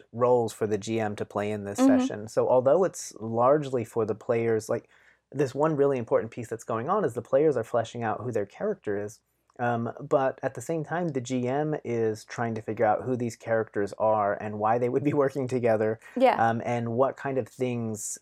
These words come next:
Speaker 1: what kind of goals they're gonna be going after, because the G M is the one who's going to craft a lot of the, uh, scenarios and
Speaker 2: Mm-hmm.
Speaker 1: the, uh, yeah, the, the, the things that they'll find themselves doing in the future.
Speaker 2: Yeah.
Speaker 1: Uh, so I, I think that's right. Um, there are, yeah, so thinking about things that people might know about you, thinking about different connections, the G M can make a suggestion in private.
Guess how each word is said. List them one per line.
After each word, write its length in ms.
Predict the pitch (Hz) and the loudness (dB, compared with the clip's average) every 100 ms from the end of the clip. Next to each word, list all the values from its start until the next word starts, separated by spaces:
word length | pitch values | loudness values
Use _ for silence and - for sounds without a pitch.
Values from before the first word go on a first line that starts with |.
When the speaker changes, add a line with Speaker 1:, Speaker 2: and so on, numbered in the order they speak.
| - | -10
Speaker 1:
what 160 | 123 | -8
kind 140 | 147 135 | -4 -6
of 100 | 110 | 0
goals 400 | 113 113 113 104 | 2 4 2 -2
they're 100 | 101 | -4
gonna 160 | 104 | -4
be 140 | 98 98 | -4 -2
going 320 | 104 107 95 | 0 0 -2
after, 340 | 82 - - | -6 -8 -8
because 300 | 104 110 147 | -8 -6 -6
the 60 | 170 | -6
G 200 | 151 160 | -2 0
M 160 | 135 117 | 0 -4
is 80 | |
the 60 | 107 | -6
one 100 | 104 | -6
who's 140 | 107 | -8
going 180 | 110 104 | -8 -6
to 80 | 104 | -6
craft 400 | - 98 95 - | -4 -4 -4 -4
a 40 | |
lot 200 | 92 92 | -2 -2
of 100 | 95 98 | -4 -6
the, 180 | 92 | -6
uh, 100 | 92 98 | -6 -6
scenarios 760 | - 104 98 98 98 98 101 | -4 -2 -2 0 0 -2 -6
and 100 | 107 | 0
Speaker 2:
Mm-hmm. 140 | 277 262 | 2 2
Speaker 1:
the, 160 | - | 0
uh, 40 | 95 _ _ _ - - _ _ _ - | -6 _ _ _ -20 -20 _ _ _ -4
yeah, 140 | 101 | -2
the, 200 | 104 101 - | -2 -4 -4
the, 200 | 113 - - | -6 -6 -10
the 280 | 101 123 | -6 -4
things 300 | 117 143 131 | -2 -2 -2
that 120 | 117 113 | -2 2
they'll 140 | 101 | 0
find 280 | - 107 101 | 0 -2 -2
themselves 420 | 98 - 90 - | -4 -2 -4 -4
doing 420 | 110 101 78 104 - | -4 -4 -8 -14 -14
in 120 | 104 | -12
the 60 | 85 | -12
future. 480 | - 82 - - - _ | -12 -12 -10 -12 -14 _
Speaker 2:
Yeah. 160 | 202 - - - | -2 -2 -4 -4
Speaker 1:
Uh, 260 | 104 101 95 | -2 0 -2
so 240 | - 131 | 2 2
I, 220 | 180 202 | 2 0
I 40 | 160 | -2
think 160 | 185 | 0
that's 280 | 139 120 - | 0 0 -2
right. 340 | 190 92 101 - | -2 -2 -6 -6
Um, 400 | 113 113 110 110 | -4 -4 -4 -8
there 320 | 104 120 117 98 | -6 -2 0 2
are, 460 | 117 110 104 101 | 2 0 0 -2
yeah, 140 | 151 117 | -4 -4
so 180 | - 113 | -6 -6
thinking 360 | 135 120 123 | -8 -6 -6
about 360 | 110 113 110 - | -2 -2 -2 -6
things 200 | 151 151 | -4 -4
that 100 | - | -4
people 200 | 131 117 | -6 -6
might 160 | 104 - | -6 -4
know 180 | 147 175 | 2 2
about 260 | 151 143 | 2 0
you, 80 | 135 | -2
thinking 260 | 123 107 110 | -6 -8 -6
about 120 | 98 | -6
different 260 | 107 107 - | -6 -10 -8
connections, 500 | 123 139 - 139 117 | -6 -6 -6 -8 -6
the 80 | 101 | -6
G 200 | 117 110 | -4 -2
M 180 | 135 131 | -2 -6
can 300 | 117 107 107 | -8 -6 -4
make 180 | 110 | -2
a 80 | 104 | -4
suggestion 580 | - 107 113 95 - 104 | -6 -6 -4 -4 -8 -8
in 160 | 104 98 | -8 -6
private. 500 | - 120 143 - | -2 0 0 -4